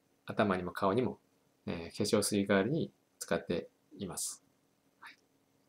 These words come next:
まあ、僕はね、化粧水とかあんまり興味ないんで、あんまりやんないんですけども。うん。やっぱ気持ちがいいみたいですよ。うん。やっぱりね、あの、化学的なものが使ってない方が、肌につけるものは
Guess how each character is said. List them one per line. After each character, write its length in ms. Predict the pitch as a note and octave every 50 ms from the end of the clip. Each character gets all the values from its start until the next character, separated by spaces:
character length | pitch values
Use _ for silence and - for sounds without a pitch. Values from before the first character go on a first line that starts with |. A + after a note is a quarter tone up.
| _ _ _
ま 80 | - G2+
あ、 20 |
僕 180 | F#2 G2 G2+ D#3
は 120 | D#3+ D#3+
ね、 160 | D#3 - A2 G#2
化 140 | - A#2+
粧 120 | A2+ - A#2+
水 140 | - C3 A#2+
と 80 | A#2+
か 100 | G2 F#2
あ 20 | F2+
ん 40 |
ま 60 | F2+ F2
り 120 | F2+ - - - - - - - _ _
興 100 | - A2
味 80 | G2 F#2+
な 80 | F#2 F2
い 40 |
ん 20 | E2+
で、 80 | F2+
あ 40 | F#2
ん 40 | F#2+
ま 80 | F#2+ F2+
り 60 | F#2
や 100 | F#2+ F#2+
ん 40 | G2+
な 60 | F#2
い 40 | F2
ん 20 |
で 60 | -
す 100 | - -
け 60 | -
ど 80 | D#2+ D#2+
も。 40 | - - _ _ _ _ _ _ _ _ _ _ _ _ _ _ F#2
う 20 | E2
ん。 80 | D2+ D2 D2 C2+ _ _ _ _ _ _ _ _ _ _ _ _ _ _ _ _ _ _ _ _
や 80 | F3 D#3
っ 40 | D3
ぱ 80 | D3
気 140 | C#3+ - -
持 80 | D3 D3
ち 120 | C#3+ D3+
が 60 | D3+
い 80 | D3 C3
い 40 | G2
み 60 | E2+
た 80 | - D#2
い 40 |
で 80 | D#2 -
す 100 | - -
よ。 120 | C#3+ - - _ _ _ _ _ _ _ _ _ _ A2+
う 60 | G#2+
ん。 120 | F#2+ F2 E2+ E2+ E2 E2 D#2+ - _ _ _ _ _ _ _ _ _ _ _ _ _ _ _ _ _ _ _ _ _ _ _ - - _
や 80 | C#3 D3
っ 20 |
ぱ 80 | C#3 D#3+
り 60 | A#2+
ね、 180 | F#2+ - - - _ -
あ 80 | G#2+
の、 260 | A2 A2 A2 G#2 G#2
化 140 | G#2 - G2+
学 160 | G2+ G#2+ G#2
的 180 | - - C#3 -
な 60 | E3
も 80 | F3 F3+
の 80 | C#3
が 60 | G#2 G2+
使 160 | - - F3+
っ 40 | -
て 80 | C3+
な 100 | C#3 D3+
い 60 | C3
方 200 | - C#3 C#3 B2
が、 280 | G2+ G#2 G2+ F#2+ E2 - - _ _ _ _ _ _ _ _ _
肌 240 | - - A#2+ C3+ C3+
に 80 | A2+ F#2
つ 80 | -
け 100 | - C3+
る 80 | A#2 A2
も 80 | F#2+ F2+
の 140 | F2+ E2+
は 160 | E2 E2 -